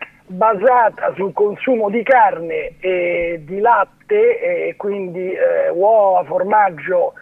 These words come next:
carne e pesce, è un'economia che praticamente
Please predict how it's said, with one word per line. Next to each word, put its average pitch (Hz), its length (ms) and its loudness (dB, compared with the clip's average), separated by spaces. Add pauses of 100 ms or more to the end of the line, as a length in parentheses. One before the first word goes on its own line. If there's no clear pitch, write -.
(220)
carne 208 720 -2 (120)
e - 140 -4
pesce, - 640 0
è 269 120 4
un'economia 254 920 2 (480)
che 233 140 0
praticamente 247 640 2